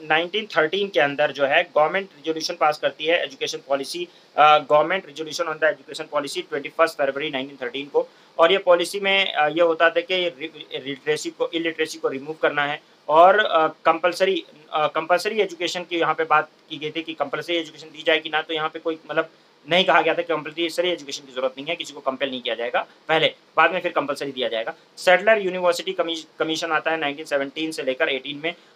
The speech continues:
अ, इसमें जो है school course बारह साल का कर दिया जाता है कि बारह साल तक तो school कोर्स पढ़ाया जाएगा। Centralized residential teaching university इनकरेज की जाएगी, मतलब residential university, अ, टीचिंग university जहाँ पे मतलब बच्चे रहे हो सके, hostel वाले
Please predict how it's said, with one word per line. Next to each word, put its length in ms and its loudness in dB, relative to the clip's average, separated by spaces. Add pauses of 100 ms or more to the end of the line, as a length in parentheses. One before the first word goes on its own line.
अ, 180 6
इसमें 400 -2
जो 100 2
है 240 2
school 360 0
course 420 -2
बारह 180 4
साल 180 0
का 100 -2
कर 120 -2
दिया 180 -4
जाता 140 0
है 60 -2
कि 80 -6
बारह 220 2
साल 160 -4
तक 120 -10
तो 160 -14
school 200 -16
कोर्स 200 -6
पढ़ाया 220 0
जाएगा। 380 0 (260)
Centralized 880 2
residential 600 -4
teaching 460 -10
university 560 -2
इनकरेज 340 -6
की 120 -20
जाएगी, 280 0
मतलब 240 -4
residential 640 -2 (180)
university, 680 -6 (340)
अ, 180 6
टीचिंग 680 -6
university 440 -4
जहाँ 280 -2
पे 80 -2
मतलब 200 -6
बच्चे 220 -4
रहे 140 0
हो 140 -2
सके, 220 -6
hostel 280 -4
वाले 260 0